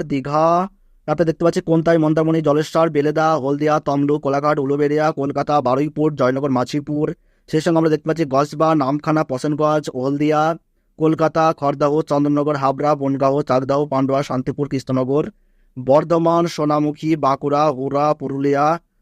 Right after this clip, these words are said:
তারপরে আমরা দেখতে পাচ্ছি বলরামপুর, জামশেদপুর, চাকুলিয়া, ঝাড়গ্রাম, খড়গপুর, গোয়ালটার, চন্দ্রকোনা, এই সব জায়গাতে কিন্তু ভ্যাপসা গরম ভাব বজায় থাকবে এবং সেই সঙ্গে কিন্তু হালকা বিক্ষিপ্ত বৃষ্টির পূর্বাভাস দেখছি।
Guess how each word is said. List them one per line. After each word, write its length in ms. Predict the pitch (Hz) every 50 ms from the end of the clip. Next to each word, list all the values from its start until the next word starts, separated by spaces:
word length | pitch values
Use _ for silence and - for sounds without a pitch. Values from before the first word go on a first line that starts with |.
| _ _ _ _ -
তারপরে 200 | 135 143 147 151
আমরা 120 | 151 156 151
দেখতে 140 | 143 -
পাচ্ছি 160 | 160 151 - 156 143
বলরামপুর, 520 | 143 151 156 151 147 151 147 151 156 156 160
জামশেদপুর, 720 | 151 143 131 143 143 - 151 147 - - 156 151 151 156 160 165 165 - _ _ _ _ _ -
চাকুলিয়া, 500 | - 139 139 - 160 165 165 160 165 156 160 160 156 -
ঝাড়গ্রাম, 580 | - 139 135 143 143 139 147 147 143 147 147 151 151 -
খড়গপুর, 400 | 139 139 139 139 - 147 147 147
গোয়ালটার, 480 | 143 135 135 139 139 139 147 143 143 147 147 -
চন্দ্রকোনা, 440 | 131 135 135 131 139 - 139 139 147 147 - 135
এই 80 | 156 170
সব 120 | - 170 156 143
জায়গাতে 240 | 139 139 143 139 139
কিন্তু 260 | - 143 135 127 156 175 - _ _ _ _ -
ভ্যাপসা 380 | - 147 156 170 - - 190 180
গরম 240 | 160 147 143 156 151
ভাব 140 | 143 156 147 131
বজায় 200 | 131 131 143 147 143
থাকবে 160 | 139 147 170 160 131
এবং 120 | 143 156 156 151
সেই 100 | 143 139
সঙ্গে 160 | - 156 147 135
কিন্তু 220 | 139 139 143 175 185 _ _ _ _ _ -
হালকা 300 | 127 151 160 170 160 185 160
বিক্ষিপ্ত 360 | 147 147 - - 165 - 170 151
বৃষ্টির 260 | 147 135 - 160 165 -
পূর্বাভাস 320 | - 139 135 135 143 143 -
দেখছি। 300 | - 135 - - - 123